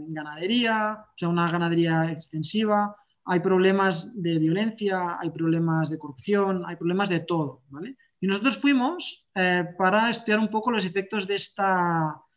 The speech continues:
de la sequía que podían venir de un, de un mal uso del, de los recursos del lago, ¿vale? El lago, en principio, se van a construir unos embalses gigantescos en Etiopía, el lago va a bajar mucho su caudal y esto, pues, puede tener,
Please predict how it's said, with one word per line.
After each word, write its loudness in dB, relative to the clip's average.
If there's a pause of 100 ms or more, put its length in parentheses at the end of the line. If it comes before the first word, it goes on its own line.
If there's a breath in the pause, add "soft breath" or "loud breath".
(320)
de 4
la 4
sequía 0
que -2
podían 0
venir -2 (420)
de 4
un, 2
de 4
un 4
mal 4
uso -2
del, 2
de -2
los 2
recursos -6
del 0
lago, -8 (240)
¿vale? -10
El 0
lago, 0
en 0
principio, 0
se -4
van -4
a -6
construir -4
unos -4 (680)
embalses 2
gigantescos -2
en -4
Etiopía, -2
el 0
lago 0
va 2
a -4
bajar -2
mucho 0
su -8
caudal -2 (420 soft breath)
y 2
esto, 0
pues, -2
puede 2
tener, -4